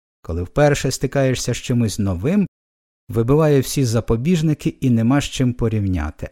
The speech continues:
а потрібних слів ще не знайшов. Та й навіщо ті слова? Ми не балакали й раніше, то не будемо і зараз, коли все просто вибухає. Ми лише зітхали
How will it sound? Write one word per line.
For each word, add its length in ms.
а 100
потрібних 580
слів 420
ще 380
не 160
знайшов. 600
Та 120
й 60
навіщо 440
ті 140
слова? 460
Ми 120
не 120
балакали 540
й 40
раніше, 540
то 120
не 120
будемо 380
і 100
зараз, 600
коли 200
все 200
просто 600
вибухає. 840
Ми 80
лише 300
зітхали 760